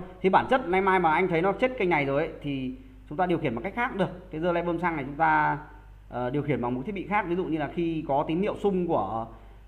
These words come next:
ờ, của, của, ừ, C K B này chẳng hạn, chúng ta lấy tín hiệu sung là gì? Khi chúng ta cấp cái nguồn điện, à, khi chúng ta nổ máy có tín hiệu sung thì bắt đầu đóng trong một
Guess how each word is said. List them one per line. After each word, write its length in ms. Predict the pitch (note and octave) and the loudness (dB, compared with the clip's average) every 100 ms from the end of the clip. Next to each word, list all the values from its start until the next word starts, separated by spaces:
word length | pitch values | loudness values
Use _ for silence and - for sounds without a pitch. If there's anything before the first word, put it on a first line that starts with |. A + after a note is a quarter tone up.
| - | -6
ờ, 200 | A2 A#2 | -4 -2
của, 120 | C3 | -2
của, 480 | A2+ A#2 G#2 A2 A2+ B2 | -2 -2 -2 -2 -4 -4
ừ, 240 | A#2+ A2+ - - - - | -4 -6 -8 -12 -6 2
C 0 | |
K 180 | F#3 | 4
B 40 | G3 | 6
này 220 | G#3+ G#3 | 6 6
chẳng 100 | D3 | 4
hạn, 160 | E3 D3 | 2 2
chúng 100 | D#3 | 2
ta 60 | |
lấy 120 | F3+ E3+ | 2 2
tín 120 | G3 | 2
hiệu 120 | E3 | 2
sung 200 | G#3 G3+ | 2 2
là 80 | D3+ | 0
gì? 200 | D3 C#3 - - - | -2 -4 -8 -20 -6
Khi 160 | A3 G3 | -4 -2
chúng 120 | F#3 | 2
ta 140 | G3 | 2
cấp 200 | F#3 C4+ C4 | 4 2 0
cái 100 | A3 | 0
nguồn 220 | F#3+ D3+ | 2 4
điện, 280 | F#3+ - D3 | 2 2 0
à, 160 | D3 | 0
khi 180 | D3 G#3 | 0 -2
chúng 100 | F#3 | -2
ta 60 | G3 | 0
nổ 140 | F#3+ | 2
máy 180 | B2+ C3 | 4 2
có 100 | E3+ | 2
tín 140 | F3 G#3+ | 0 -2
hiệu 100 | D#3+ | 2
sung 260 | G#3+ G3+ | 2 4
thì 140 | E3 D3 | 2 2
bắt 60 | |
đầu 100 | F3 | 0
đóng 220 | D3 C#3 | 0 0
trong 160 | F#3+ | 0
một 100 | F#3+ | -2